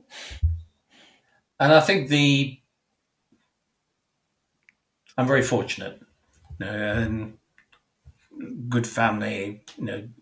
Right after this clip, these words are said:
good health. Um, there is a point at which you can, I think we can look at things and just appreciate the,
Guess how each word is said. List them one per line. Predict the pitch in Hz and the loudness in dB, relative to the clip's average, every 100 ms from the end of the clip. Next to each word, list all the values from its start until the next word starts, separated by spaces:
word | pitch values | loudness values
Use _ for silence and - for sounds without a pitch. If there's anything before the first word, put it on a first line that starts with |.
| - 160 | -16 -10
good | 117 104 | -4 -4
health. | - 101 101 - - - _ _ _ - | -2 -4 -4 -10 -16 -20 _ _ _ -18
Um, | 107 104 101 101 101 - _ _ _ _ _ _ _ _ | -14 -14 -14 -14 -16 -20 _ _ _ _ _ _ _ _
there | 120 131 | 4 6
is | 139 | 6
a | |
point | 156 135 123 | 4 4 4
at | 117 | 4
which | 113 - | 2 2
you | 117 | 0
can, | - 110 107 104 - _ _ _ _ _ _ _ _ _ _ _ _ | 0 -2 -2 -6 -10 _ _ _ _ _ _ _ _ _ _ _ _
I | 113 | -2
think | 110 143 120 | 2 0 0
we | 151 131 127 | -2 -2 2
can | 120 | 2
look | 139 139 | 2 0
at | 110 | -4
things | - 87 92 | -6 -8 -6
and | 113 | -4
just | 113 135 - | -2 -2 -2
appreciate | 117 131 123 - 107 90 104 - | -2 0 0 0 -2 -4 -6 -8
the, | 104 95 98 | -8 -8 -10